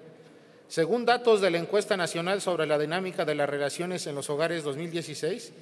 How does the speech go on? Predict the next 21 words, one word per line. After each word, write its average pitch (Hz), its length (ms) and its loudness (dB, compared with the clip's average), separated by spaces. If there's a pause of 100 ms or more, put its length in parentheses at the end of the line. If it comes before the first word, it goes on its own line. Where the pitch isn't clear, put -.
(400)
entre 160 280 2
las 156 160 2
adolescentes 160 760 0 (300)
de 151 140 -6
quince 196 280 -2
a 185 40 2
dieciocho 170 440 -2
años, 190 520 -6 (420)
el 151 100 -2
veintiséis 160 500 0
punto 220 260 -6
uno 220 180 0
por 170 140 -2
ciento 202 320 0
declaró 165 340 2
haber 185 220 4
sufrido 190 420 -2
violencia 170 680 -2 (320)
durante 151 360 -2
la 143 120 0
niñez, 156 680 -6